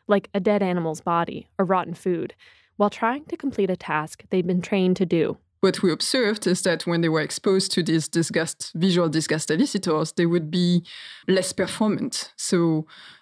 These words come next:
Speaker 2: the repetitive exposure to these images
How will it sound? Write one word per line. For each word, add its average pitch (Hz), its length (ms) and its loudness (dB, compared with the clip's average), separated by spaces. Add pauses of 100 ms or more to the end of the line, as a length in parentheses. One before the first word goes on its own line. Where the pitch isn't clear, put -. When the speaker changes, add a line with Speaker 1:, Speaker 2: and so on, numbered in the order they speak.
(140)
Speaker 2:
the 156 300 0
repetitive 214 560 0
exposure 196 460 0
to 180 120 -6
these 165 260 -2
images 160 680 2